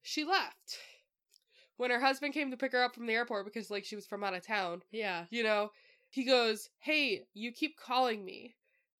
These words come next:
Speaker 1: you know? And so, like, while they're driving home from the airport, her pho-, like, her phone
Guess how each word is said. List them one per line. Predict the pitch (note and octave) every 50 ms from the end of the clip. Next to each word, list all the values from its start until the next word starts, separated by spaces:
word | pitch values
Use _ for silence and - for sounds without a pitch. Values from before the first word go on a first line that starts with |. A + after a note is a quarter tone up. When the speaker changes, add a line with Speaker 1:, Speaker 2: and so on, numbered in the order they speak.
| _ _
Speaker 1:
you | G#3+ A3+
know? | G#3 G3 F#3 F#3 G3+ A3 B3 B3+ - _ _ _ _ _ _ _
And | - B3+
so, | C4 - C4+ C4 B3
like, | A#3+ B3 A#3+ A#3
while | A3 G#3 G#3
they're | G#3 A3+ A3+
driving | A3 G#3+ A3 A3 G#3+ A3 G#3+
home | A#3+ A#3 A#3
from | A#3 A3+ A3
the | A3 B3
airport, | D4 F4 - B3+ G#3+ G3+ G#3+ G#3 - - _ _
her | _ - A#3 A#3+
pho-, | A#3+ B3+ C4 C4+ B3 -
like, | A#3 A3 G3+ F#3+ -
her | - A3 A3
phone | - - F#4 G4 F4+ C#4 A#3 G#3+ G#3+ A#3 B3+